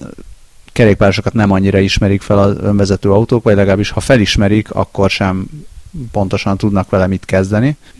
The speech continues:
És, ö, hát igen, a Volvo valószínűleg a rénszarvast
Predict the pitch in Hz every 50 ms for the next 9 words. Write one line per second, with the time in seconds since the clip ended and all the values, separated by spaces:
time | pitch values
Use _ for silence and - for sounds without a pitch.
0 | - - - - - - - - - - - - _ _ - - 104 104 101 -
1 | - - 117 110 107 107 107 107 107 117 - - - - _ _ _ _ _ _
2 | - - 131 123 - 90 80 67 67 80 95 117 - - - - - - - 113
3 | 110 107 104 87 85 - - - - _ _ _ - - - - - 131 127 131
4 | 131 127 120 123 127 120 117 127 120 110 101 - - 113 104 104 101 101 101 101
5 | 101 98 95 95 - - 95 92 92 92 92 92 - - - - -